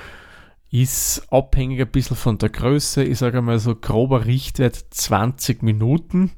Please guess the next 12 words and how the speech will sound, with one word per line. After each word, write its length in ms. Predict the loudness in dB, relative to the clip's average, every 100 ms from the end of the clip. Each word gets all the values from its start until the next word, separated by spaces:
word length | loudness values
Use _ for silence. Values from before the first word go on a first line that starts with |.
| -12 -18 -18 -18 -20 -20 -20 -20 -6
Am 140 | 0 2
besten 440 | 2 2 0 0
macht's 300 | 2 0 -2
das 120 | -2
folgendermaßen, 840 | 0 2 2 2 2 2 0 0 2
wenn 120 | 2
die 60 | 0
jetzt 140 | 0
nicht 140 | -2
zu 140 | -2 -6
klein 480 | -2 2 2 2 2
sind, 420 | 2 2 0